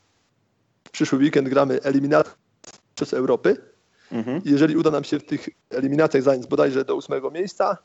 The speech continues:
Speaker 1: to, y, jedziemy w lipcu na Mistrzostwa Europy. I tego jesteśmy pewni.
Speaker 2: Rozumiem.
Speaker 1: Znaczy wiadomo, no jakieś, nie wiem, są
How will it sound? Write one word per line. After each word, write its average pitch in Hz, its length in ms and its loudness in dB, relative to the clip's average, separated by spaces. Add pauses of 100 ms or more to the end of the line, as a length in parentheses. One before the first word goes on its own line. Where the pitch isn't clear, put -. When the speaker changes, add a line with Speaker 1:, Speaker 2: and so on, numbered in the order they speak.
(100)
Speaker 1:
to, 151 120 0 (240)
y, 135 400 -2
jedziemy 131 560 -2 (920)
w 123 220 -12
lipcu 135 380 -2
na 117 580 2
Mistrzostwa 127 380 -2
Europy. 123 320 -2 (340)
I 131 60 -16
tego 185 200 4
jesteśmy 151 320 0
pewni. 120 320 -4 (480)
Speaker 2:
Rozumiem. 101 440 -2 (380)
Speaker 1:
Znaczy 185 180 -4
wiadomo, 254 240 4
no 196 60 4
jakieś, 156 260 -4
nie 165 100 -2
wiem, 139 400 -10
są 160 200 0